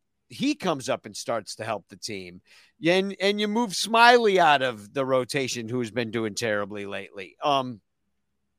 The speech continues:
had an opener for him last time, you know, or you, you, you figure out the back end of that rotation in that way. You use dudes out of the pen. You start figuring out those things. So I, can the Cubs win? They proved that they can. They were really good before.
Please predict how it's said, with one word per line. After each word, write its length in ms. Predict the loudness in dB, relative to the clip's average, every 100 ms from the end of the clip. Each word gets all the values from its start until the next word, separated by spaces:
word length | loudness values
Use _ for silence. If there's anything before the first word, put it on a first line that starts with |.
| -10
had 180 | 2 2
an 80 | 4
opener 440 | 0 0 -4 -6 -8
for 260 | -12 -14
him 80 | -10
last 280 | -6 -6 -6
time, 220 | -10 -14 -20 -20 -18 -2
you 120 | 2
know, 80 | 2
or 180 | 4 2
you, 180 | 0 -4
you, 140 | -6 -8 -10 -16
you 220 | -8 -8
figure 420 | -2 0 2 6 6
out 140 | 6
the 80 | 2
back 340 | 2 2 2
end 160 | 0 0
of 80 | 4
that 200 | 4 4
rotation 600 | 0 2 0 0 -4 -2
in 80 |
that 220 | 0 0 0
way. 220 | -6 -6
You 180 | -10 -8
use 260 | -6 -4
dudes 300 | -4 -2 4
out 160 | 4 4
of 80 | 2
the 60 |
pen. 340 | 0 0 -2 -4
You 60 |
start 340 | -2 2 2 0 -16 -20 _ -2
figuring 420 | 2 2 2 4
out 180 | 4 2
those 200 | -2 -4
things. 240 | -8 -4
So 140 | -4
I, 240 | -2 -4 -6 _ -4
can 280 | -2 -4 -8
the 80 | -6
Cubs 300 | -2 -2 -2
win? 180 | -2 -2
They 120 | -4
proved 400 | -2 0 0 0
that 180 | -4 -2
they 100 | -6
can. 380 | -4 -2 -2 -4 -16 -2
They 120 | 4 4
were 160 | 4
really 320 | 2 2 2
good 300 | 0 -4 -2
before. 640 | -2 -2 -4 2 4 4